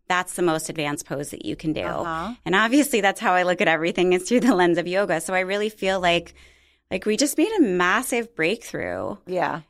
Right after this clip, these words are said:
Speaker 1: And we really, you know, we, we just, like, got rid of the idea of, like, what we thought it was supposed to look like for the moment and instead stepped into what feels the best and most true and most honest version of this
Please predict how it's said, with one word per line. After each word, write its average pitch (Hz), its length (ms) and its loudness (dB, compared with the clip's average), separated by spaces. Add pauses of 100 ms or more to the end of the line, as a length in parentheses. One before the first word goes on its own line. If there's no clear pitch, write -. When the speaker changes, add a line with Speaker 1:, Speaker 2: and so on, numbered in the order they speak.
Speaker 1:
And 190 100 0
we 202 140 -4
really, 208 680 0
you 214 160 -2
know, 170 600 2
we, 175 460 2 (540)
we 220 180 2
just, 214 300 0
like, 202 160 2
got 196 200 0
rid 214 160 0
of 220 480 2
the 190 200 -2
idea 185 580 2
of, 175 140 -6
like, 170 260 2
what 180 320 -2
we 190 140 -6
thought 180 340 0
it - 60 -6
was 180 160 -4
supposed 180 320 -6
to 175 100 -8
look 175 160 -4
like 170 140 -4
for 180 100 -8
the 175 60 2
moment 202 480 2
and 185 100 0
instead 180 480 0
stepped 165 300 -6
into 175 340 0
what 165 240 -2
feels 165 460 -4
the 165 100 -8
best 160 400 -4
and 165 160 -2
most 156 240 -4
true 156 300 -2
and 156 160 -2
most 151 200 -6
honest 151 380 -4
version 147 240 -6
of - 120 -12
this 151 440 -4